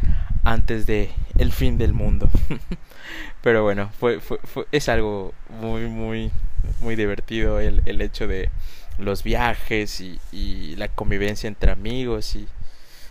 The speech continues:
son momentos únicos, son épocas doradas que, que, que viven en nuestra memoria, pero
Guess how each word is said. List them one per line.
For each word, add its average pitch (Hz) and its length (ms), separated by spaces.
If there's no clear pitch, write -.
son 127 400
momentos 110 460
únicos, 95 380
son 104 480
épocas 101 480
doradas 104 580
que, 85 260
que, 95 400
que 95 600
viven 127 300
en 113 120
nuestra 107 320
memoria, 131 440
pero 107 400